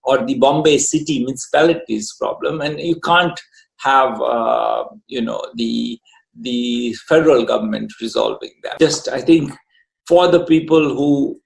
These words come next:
to give, get cash to people, we really need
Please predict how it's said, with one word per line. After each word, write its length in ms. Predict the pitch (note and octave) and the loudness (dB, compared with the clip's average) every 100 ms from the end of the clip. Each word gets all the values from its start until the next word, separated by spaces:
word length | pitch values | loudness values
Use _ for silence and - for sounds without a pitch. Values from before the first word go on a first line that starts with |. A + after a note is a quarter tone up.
| - | -6
to 120 | D#3 | -2
give, 300 | C#3+ G3 D3+ | 4 6 4
get 340 | - F#3 F3+ - | 4 2 2 -2
cash 340 | F3 F#3+ - | 0 0 0
to 180 | F3 E3 | 2 2
people, 580 | C#3+ B2+ C#3+ C#3+ C#3+ - _ _ - | 0 -2 2 2 2 -4 _ _ 0
we 140 | C#3+ | 4
really 360 | C#3+ D#3+ F3+ D3+ | 6 6 6 6
need 320 | D3 D#3 D3+ | 4 0 -2